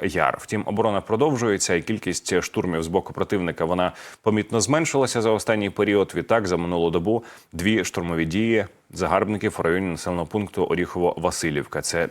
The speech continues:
інформація від Генерального штаб-, Генерального штабу Збройних сил України. Далі перейдемо на Лиманський відтинок фронту, де ворог атакував двічі, намагався просунутися вперед неподалік Іванівки та, е, Ямполівки. Варто зазначити, що, е,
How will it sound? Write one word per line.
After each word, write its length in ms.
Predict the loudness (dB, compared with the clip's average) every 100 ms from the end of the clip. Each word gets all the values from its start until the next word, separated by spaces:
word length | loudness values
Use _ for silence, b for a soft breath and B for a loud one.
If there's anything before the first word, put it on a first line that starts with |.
| -6 -10
інформація 600 | -6 -2 -2 0 -2 -2
від 180 | -2 B B B -6
Генерального 400 | -2 0 0 -2
штаб-, 460 | -2 -4 -4 -6 -2
Генерального 360 | 0 0 -2
штабу 280 | 0 0 0
Збройних 400 | -2 -2 -2 -2
сил 300 | 0 0 0 -4 _ -18 -8
України. 500 | -6 -2 -4 -4 -8 -12 B B B B B 0
Далі 180 | 2 4
перейдемо 400 | 4 4 4 4
на 100 | 4
Лиманський 440 | 4 4 0 -2
відтинок 280 | -2 -2 -2
фронту, 420 | 2 2 2 2
де 100 | 2
ворог 300 | 4 4 2
атакував 340 | -2 0 0 0
двічі, 360 | 0 -2 -2
намагався 380 | -2 0 -2 -4
просунутися 600 | -4 -4 -2 -2 -2 0
вперед 400 | 0 2 2 2
неподалік 420 | -2 -2 -2 -2
Іванівки 520 | 0 0 0 -4 -6 -2
та, 240 | 2 0 -2 -6
е, 220 | -4 -2
Ямполівки. 800 | 0 2 2 2 0 0 0 0 -2 _ _ _ _ _ _ _ 0
Варто 320 | 2 2 0
зазначити, 580 | 0 2 0 0 -2 -4
що, 320 | 0 0 0 B B
е, 60 | -4